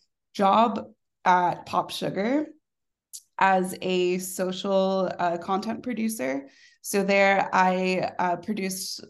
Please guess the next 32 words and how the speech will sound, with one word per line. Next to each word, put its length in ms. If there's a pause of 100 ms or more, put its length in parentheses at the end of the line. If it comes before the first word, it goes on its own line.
like, 140
a 60
bunch 340
of 80
videos 480
for 80
TikTok 540
and, 100
like, 260 (480)
created 400
content 640
for 260
Instagram. 1160
Um, 560 (140)
it 100
was, 180
like, 220
both, 160
like, 160
editorial 760
and, 180
like, 160
any, 180
like, 200
branded 600
sponsorships. 840
Like, 120
it 60
was 140
my 100
job 380
to, 320